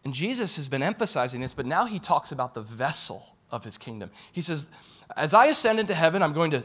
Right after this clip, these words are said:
send my Holy Spirit upon the disciples." We read about this in Acts two. "A-, and the kingdom of God is now going to advance," notice this, "through the church." So the church exists. We're like this, um, this, this army, this, this outpost of God's kingdom here on earth.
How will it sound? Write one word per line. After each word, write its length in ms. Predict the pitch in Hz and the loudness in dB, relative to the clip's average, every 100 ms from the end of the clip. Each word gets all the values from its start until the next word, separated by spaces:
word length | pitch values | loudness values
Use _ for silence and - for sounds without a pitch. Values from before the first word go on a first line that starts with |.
| - | -6
send 480 | - - - 185 208 | 0 2 6 6 6
my 140 | 190 165 | 6 6
Holy 260 | 175 170 | 4 2
Spirit 500 | 147 - 147 160 196 | 0 -2 -2 -2 -4
upon 320 | - - 147 | -6 0 0
the 80 | 175 | 0
disciples." 500 | 156 - 120 123 165 | -2 -2 -2 -2 -6
We 60 | 123 | -4
read 160 | 135 | -6
about 200 | 156 135 | 0 0
this 140 | 147 139 | 0 -6
in 80 | 123 | -6
Acts 220 | 131 - | -4 -4
two. 320 | - 117 123 - - - - - | -4 -6 -8 -12 -20 -20 -20 0
"A-, 100 | 180 | 2
and 120 | 175 | 4
the 60 | 160 | 0
kingdom 400 | - 262 302 302 | 0 0 2 2
of 140 | 254 | 2
God 280 | 170 165 156 | 8 10 10
is 140 | 147 151 | 4 0
now 220 | 180 226 | 4 6
going 260 | 180 196 196 | 6 2 0
to 160 | 180 | -2
advance," 600 | 156 135 170 127 120 - | -4 -2 -2 0 -2 -4
notice 220 | 170 190 | -4 -4
this, 220 | 147 131 - | -4 -6 -6
"through 220 | - 131 | -8 -8
the 80 | 113 | -8
church." 720 | - - 95 - - - - _ _ _ - - | -8 -8 -10 -12 -14 -14 -16 _ _ _ -20 -18
So 120 | - | -6
the 120 | 160 160 | -2 0
church 480 | - 311 302 - | 2 4 4 4
exists. 640 | 170 135 135 254 165 143 - | 2 2 4 8 8 6 2
We're 120 | 190 | 4
like 260 | 226 208 170 | 6 4 4
this, 340 | 180 - - - - - - | 0 2 -2 -6 -20 -16 2
um, 320 | 160 151 151 160 | 4 4 0 -4
this, 220 | 160 - | -2 -2
this 240 | 165 156 - | 0 -4 2
army, 540 | 151 170 254 190 107 110 | 6 8 6 2 -4 -2
this, 340 | 165 - - - - | 0 2 0 -6 -8
this 300 | - 165 - _ 165 | -2 -2 -2 _ 8
outpost 800 | 185 269 - - 170 156 - - | 8 8 -2 0 2 2 -2 6
of 240 | 208 247 | 8 8
God's 280 | 180 190 170 | 10 8 8
kingdom 340 | - 226 185 147 | 2 0 0 0
here 160 | 175 | 0
on 100 | 151 | 0
earth. 420 | 170 95 - - | -2 -6 -14 -20